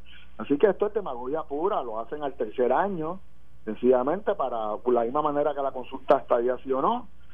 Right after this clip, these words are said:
no han podido adelantar nada en la causa de, de, de, de, del estatus este año, pues no hay credibilidad en Estados Unidos este gobierno,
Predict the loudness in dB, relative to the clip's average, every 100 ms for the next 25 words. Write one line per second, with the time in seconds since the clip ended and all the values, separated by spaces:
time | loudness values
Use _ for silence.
0 | -8 2 4 6 2 0 2 4 4 0
1 | -2 -4 -2 2 4 4 2 -4 -6 -2
2 | -2 -2 -2 -2 -6 -4 -4 -2 0 2
3 | 2 0 0 0 0 -2 -2 0 0 0
4 | -4 -2 -4 -4 -4 2 4 4 0 -2
5 | -2 -2 -2 -4 -2 0 0 -2 -2 0
6 | 0 0 0 0 -4 -8